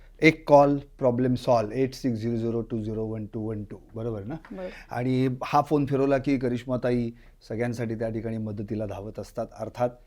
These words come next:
Speaker 1: आता कॉल जनतेचा आहे, पंधरा तारखेला जनता कॉल देईलच. सोळा तारखेला कॉल कुणाला लागलाय याचं देखील उत्तर मिळेल.
Speaker 2: हम्म.
Speaker 1: पण मला खात्री आहे, शेवटी कसं आहे,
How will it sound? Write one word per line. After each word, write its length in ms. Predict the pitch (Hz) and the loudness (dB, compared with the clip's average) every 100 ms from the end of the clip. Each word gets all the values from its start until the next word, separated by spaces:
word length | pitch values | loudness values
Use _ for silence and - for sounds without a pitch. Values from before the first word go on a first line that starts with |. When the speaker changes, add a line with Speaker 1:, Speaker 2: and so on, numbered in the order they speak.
| _ _ | _ _
Speaker 1:
आता 180 | 107 120 | -6 -4
कॉल 280 | 117 113 120 | 0 0 2
जनतेचा 460 | 113 107 120 113 101 | 0 -2 -2 -2 -4
आहे, 140 | 101 - - - | -6 -14 -16 -10
पंधरा 200 | 104 110 | -6 -4
तारखेला 340 | 107 101 107 | -4 -6 -6
जनता 260 | 101 98 104 | -6 -8 -10
कॉल 240 | 101 101 | -6 -6
देईलच. 380 | 101 104 101 90 - - - - - - 131 | -2 -2 -4 -8 -14 -20 -20 -20 -20 -4 2
सोळा 140 | 131 127 | 4 4
तारखेला 480 | 120 113 107 101 101 - - | 2 2 0 -2 -6 -16 2
कॉल 200 | 147 156 | 6 6
कुणाला 360 | 160 160 165 | 4 4 6
लागलाय 340 | 147 117 110 110 - - - | 6 4 2 0 -6 -6 0
याचं 260 | 131 156 | 2 4
देखील 240 | 139 127 117 | 2 2 0
उत्तर 280 | 101 113 101 | -2 -4 -4
मिळेल. 240 | 101 98 | -4 -6
Speaker 2:
हम्म. 340 | - - - | -10 -20 -8
Speaker 1:
पण 120 | - 147 | -2 2
मला 220 | 151 160 | 2 4
खात्री 320 | 151 165 160 | 2 4 2
आहे, 280 | 107 107 - | 2 -4 -10
शेवटी 280 | - 113 131 | -6 -2 0
कसं 220 | 127 139 | 2 4
आहे, 180 | 120 | 4